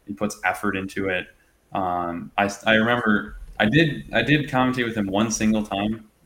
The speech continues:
um, which was we did a couple sets at N M G Near Mint Games, which was a, uh, local that happened in Chicago.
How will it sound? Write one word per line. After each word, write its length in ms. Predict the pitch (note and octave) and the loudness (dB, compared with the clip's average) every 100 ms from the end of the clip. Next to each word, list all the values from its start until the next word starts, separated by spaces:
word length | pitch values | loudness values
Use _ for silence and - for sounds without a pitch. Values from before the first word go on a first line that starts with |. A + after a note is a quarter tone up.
| - | -6
um, 320 | G2 F2+ F2 | -4 -4 -6
which 180 | F#2+ - | -8 -8
was 380 | F#2+ F2 - - _ _ _ | -8 -8 -12 -18 _ _ _
we 100 | G#2 | -4
did 500 | G2+ G#2 G2+ G2 G2+ G#2 | 0 2 2 0 -4 -8
a 60 | |
couple 580 | - - G#2 G#2+ G#2 G2 | -4 0 0 2 0 0
sets 480 | - F#2+ F2+ - - | -4 -4 -4 -6 -6
at 380 | G2 F2+ - - _ _ - | -4 -4 -6 -18 _ _ 0
N 160 | G#2 | 4
M 200 | G#2 G2 | 4 2
G 360 | G2 G#2 G#2 G#2+ | -2 0 2 2
Near 200 | G#2 G#2 | 2 4
Mint 260 | G#2 G2+ G#2+ | 2 -2 -2
Games, 420 | G2+ G2+ G2 - | 0 0 -4 -6
which 160 | G2+ | -8
was 180 | G2+ F#2+ | -8 -6
a, 160 | F#2+ F#2+ | -6 -4
uh, 260 | F#2+ F#2 | -4 -6
local 600 | F#2 G2 G2+ G#2+ G#2 G#2 _ _ _ | -4 -4 -2 -2 -2 -6 _ _ _
that 140 | G#2 G2 | -4 -2
happened 300 | G2+ G#2 G#2 | -2 -2 -2
in 40 | |
Chicago. 560 | G2+ G#2 G#2 G#2 G#2+ | -2 -2 0 2 0